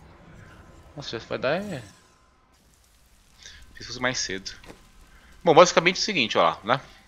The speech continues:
Vamos repassar aqui, ó. Pestilência, tá? Você viu que nem usei ímpeto sangrento, isso aqui é Terra dos Mortos, simulacro, você não precisa se preocupar, tá? Então, basicamente, só você manter essa, essa aura aqui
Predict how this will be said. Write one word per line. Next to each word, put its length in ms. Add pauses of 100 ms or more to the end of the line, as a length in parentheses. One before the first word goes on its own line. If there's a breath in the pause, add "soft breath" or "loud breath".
(180)
Vamos 160
repassar 360
aqui, 240
ó. 120 (120)
Pestilência, 540
tá? 220 (840 soft breath)
Você 120
viu 40
que 80
nem 140
usei 460
ímpeto 160
sangrento, 680
isso 80
aqui 300
é 40
Terra 180
dos 120
Mortos, 340
simulacro, 380
você 80
não 60
precisa 200
se 60
preocupar, 440
tá? 200 (480 loud breath)
Então, 140
basicamente, 420
só 180
você 200
manter 200
essa, 160 (120)
essa 320
aura 320
aqui 340